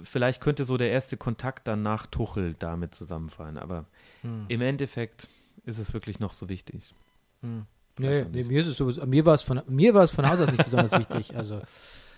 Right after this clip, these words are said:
Speaker 2: ähm, ich find's einfach, ich find das Bohai drum auch relativ, relativ albern, also.
Speaker 1: Ja gut, dann musst du aber die Woche vorm D-F-B-Pokalfinale echt das Handy ausschalten, weil das wird noch ganz fürchterlich.
Speaker 2: Ja.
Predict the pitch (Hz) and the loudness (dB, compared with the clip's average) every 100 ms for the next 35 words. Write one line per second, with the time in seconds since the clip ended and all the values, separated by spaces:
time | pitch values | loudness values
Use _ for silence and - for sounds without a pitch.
0 | _ 127 113 117 127 - - - 139 123 | _ -6 -4 -4 -6 -8 -12 -4 -2 -2
1 | - 123 120 - 120 135 120 117 131 107 | -6 -4 -4 -6 -6 -6 -6 -6 -4 -2
2 | 131 156 127 117 120 123 127 110 - - | -2 -2 -2 -4 -6 -6 -6 -10 -14 -8
3 | 127 131 - 110 117 147 92 92 - 101 | -6 -6 -10 -10 -6 -6 -8 -12 -14 -12
4 | 101 90 - 90 95 95 113 - 107 101 | -12 -16 -14 -10 -10 -10 -12 -10 -10 -8
5 | 123 127 127 - 113 - 113 110 107 110 | -8 -10 -12 -10 -10 -8 -8 -6 -8 -6
6 | 110 113 113 - 113 104 101 110 120 113 | -6 -6 -8 -8 -6 -6 -8 -8 -8 -8
7 | 107 107 104 101 76 - 95 107 95 73 | -8 -6 -6 -6 -8 -10 -8 -6 -6 -8
8 | 85 87 82 87 85 90 - - 87 - | -10 -12 -12 -12 -12 -12 -12 -12 -12 -10
9 | 87 - 98 92 82 82 - _ _ - | -10 -10 -12 -12 -12 -16 -18 _ _ -10
10 | 120 143 | -8 -8